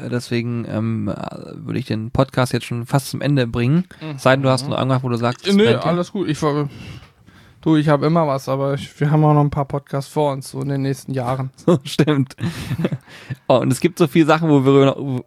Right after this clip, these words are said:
Speaker 1: worüber wir noch sprechen können, wenn ich an die Zukunft denke.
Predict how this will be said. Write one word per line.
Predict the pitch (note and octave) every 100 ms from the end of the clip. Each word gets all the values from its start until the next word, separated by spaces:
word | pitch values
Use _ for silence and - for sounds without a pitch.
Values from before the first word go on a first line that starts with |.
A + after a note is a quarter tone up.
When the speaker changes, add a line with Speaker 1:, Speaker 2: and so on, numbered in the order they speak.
| _
Speaker 1:
worüber | C3 C#3+ C#3
wir | C3+
noch | C3+
sprechen | C3+ C3+ C3+ C3
können, | B2+
wenn | A#2
ich | A#2+ C3
an |
die | B2
Zukunft | A#2 B2+ B2+ -
denke. | A#2+ A#2